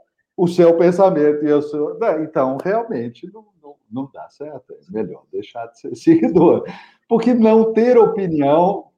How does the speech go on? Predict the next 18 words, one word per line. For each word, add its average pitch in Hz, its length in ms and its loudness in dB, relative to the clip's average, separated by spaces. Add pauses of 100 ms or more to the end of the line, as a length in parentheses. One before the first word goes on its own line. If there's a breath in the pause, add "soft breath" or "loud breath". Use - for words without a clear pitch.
(220)
transforma 185 580 2
o 196 60 -4
mundo 139 340 -6
num 143 180 -6
lugar 127 680 -6
que - 80 -6
é 185 80 -2
um 202 120 -6
emplastro, 123 800 -2
né, 101 220 -8
gente? 85 460 -18
Não, 240 80 -18
não 175 360 -20
tem 196 200 2
jeito. 107 460 -2
Tem, 95 300 -14 (360)
a - 40 -16
gente 107 380 -18